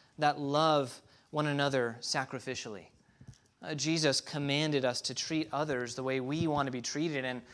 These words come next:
said that it is our love for each other that the world will know us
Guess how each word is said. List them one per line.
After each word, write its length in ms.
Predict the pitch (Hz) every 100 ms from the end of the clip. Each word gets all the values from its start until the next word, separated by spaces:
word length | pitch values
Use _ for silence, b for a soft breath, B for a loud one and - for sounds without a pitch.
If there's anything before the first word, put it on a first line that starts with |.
| B
said 320 | - 185 180
that 220 | 160 147 147
it 120 | 165
is 300 | 156 139 - B B B B -
our 260 | 165 208
love 380 | 165 156 175 185
for 120 | -
each 220 | 165 151 180
other 500 | 190 147 123 156 175 _ _ _ _ _ _ _ _
that 140 | 156 156
the 100 | 160
world 340 | 147 175 175
will 140 | 147 143
know 360 | 139 156 170
us 520 | 135 120 113 - -